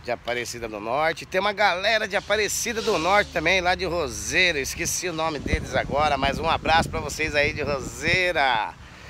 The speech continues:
Um abraço pra todo mundo aí de Roseira aí, ó. Tudo que é de bom pra vocês aí, falou?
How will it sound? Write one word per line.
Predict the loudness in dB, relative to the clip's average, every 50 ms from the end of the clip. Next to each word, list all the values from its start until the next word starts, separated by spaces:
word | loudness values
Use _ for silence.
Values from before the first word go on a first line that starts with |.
| -18 -18 -18 -16 -10 -10
Um | -8
abraço | -2 0 2 2 2 0
pra | -4 -8
todo | -8 -8 -6 -6
mundo | -4 -4 -4 -2 0
aí | -2 -2 -2
de | -4
Roseira | -4 -4 -4 -4 -4 -4 -4 -2 -2 0 -2
aí, | -2 -2 -2 -4
ó. | -4 -6 -10 -20 -20 -18 -18 -16 -16 -16 -16 -16 -16 -14
Tudo | -14 -10 -4
que | -2 -2
é | -2
de | -2 -2
bom | -2 -2 -2 0
pra | -2 -4
vocês | -6 -6 -8 -6 -6 -6 -4 -4
aí, | -4 -2 -2 -4
falou? | -4 -4 -4 -2 -2 -2 -4 -4